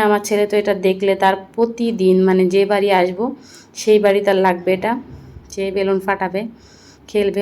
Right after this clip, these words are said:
অথচ সে কিন্তু ভালো ফুটাইতে পারে না। তারপরও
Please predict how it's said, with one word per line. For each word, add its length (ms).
অথচ 240
সে 180
কিন্তু 240
ভালো 160
ফুটাইতে 420
পারে 260
না। 60
তারপরও 500